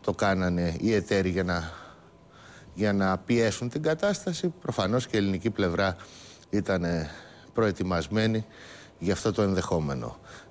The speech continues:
Το δεύτερο είναι, ναι, τελικά θα είναι αίσια η έκβαση. Το θέμα είναι ότι εδώ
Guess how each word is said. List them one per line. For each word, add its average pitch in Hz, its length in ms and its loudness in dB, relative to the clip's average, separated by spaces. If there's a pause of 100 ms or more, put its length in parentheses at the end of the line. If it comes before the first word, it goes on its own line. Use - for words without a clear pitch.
(140)
Το 117 320 4
δεύτερο 180 500 2
είναι, 180 200 2
ναι, 151 320 0 (220)
τελικά 127 560 2
θα 156 200 0
είναι 123 360 2 (420)
αίσια 104 460 0
η 90 180 2
έκβαση. 156 640 0
Το 139 140 0
θέμα 170 420 2
είναι 175 200 2
ότι 156 180 0
εδώ 143 360 2